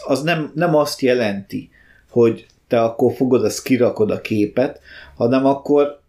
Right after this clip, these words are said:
akkor aktívan részt veszed, tehát akkor közvetítesz. Na és az, a,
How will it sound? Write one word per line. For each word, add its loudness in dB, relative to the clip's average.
akkor 0
aktívan 0
részt 0
veszed, -8
tehát -2
akkor -2
közvetítesz. -4
Na 0
és 0
az, 2
a, -2